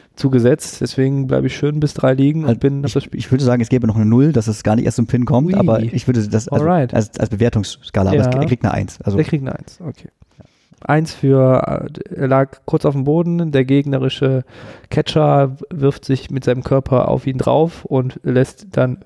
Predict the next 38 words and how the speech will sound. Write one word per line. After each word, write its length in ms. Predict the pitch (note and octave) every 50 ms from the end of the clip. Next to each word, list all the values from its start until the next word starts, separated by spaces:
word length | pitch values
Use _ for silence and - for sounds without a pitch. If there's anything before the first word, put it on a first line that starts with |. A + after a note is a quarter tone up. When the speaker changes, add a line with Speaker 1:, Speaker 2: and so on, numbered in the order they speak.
| _ _
Speaker 1:
pinnen 360 | - F3 F3+ G#3 G#3 G#3+ G#3+ - -
vom 280 | - - - D3 D3 - -
Schiri 400 | - - F3 E3 E3 E3+ F3 -
und 200 | C#3+ C3+ C3 C3+
dann 160 | C#3 C#3 C3
direkt 280 | C3+ C3+ D3+ D3+ -
nach 140 | - C#3 -
eins 420 | - C3 C3+ C3+ C3+ C#3 - - - - - - - - - - - - - _ _ _ _ _
katapultiert 580 | - - - C#3 - - C3+ - - C#3 C3+ -
sich 200 | - C3 - -
der 340 | - C3 B2+ B2+ B2 B2 B2+
gegnerische 680 | C3+ B2+ B2+ B2+ B2+ B2+ B2 B2 B2 B2 - - A#2 B2
wieder 160 | B2+ B2+ B2+
nach 160 | A#2 A#2 -
oben 260 | - B2 B2 B2+ B2+
Speaker 2:
Ja. 60 | A#2
Speaker 1:
und 160 | - B2 B2 -
zeigt, 400 | - - A#2+ A2+ B2 - - -
"Ja, 180 | B2+ - -
ich 120 | - - -
bin 120 | - B2
noch 140 | A#2+ - -
da." 280 | - - - - - -
Okay, 300 | - C#3 C3+ - - - -
also 240 | - D#3 D3+ C#3
sehr 220 | C3 B2 C#3 D3+ D3+
schlecht. 500 | - - C#3+ C3 B2+ C3 - - - - - - - -
Speaker 2:
Hm. 220 | - G2 F#2+ F#2 G2 - -
Speaker 1:
Schade. 680 | - - - A2 G2+ G2 F#2+ F#2+ F#2+ F#2 F#2 E2+ D#2+ - - - - - -
Eine 280 | - A2 A2 A2 - -
Eins. 400 | F2+ - - - - - - -
Speaker 2:
Fand 140 | G2 G2+ G2+
ich 60 | G2
nicht 120 | G#2 F#2+ -
so 80 | F#2+ F2+
toll. 240 | - F#2+ F#2+ F#2+ G2 G2+
Nein. 280 | A2 G#2+ G2+ G2 - - A2+
Speaker 1:
Mhm. 360 | C3+ A#2+ A2 A#2 E3 G#3+ C4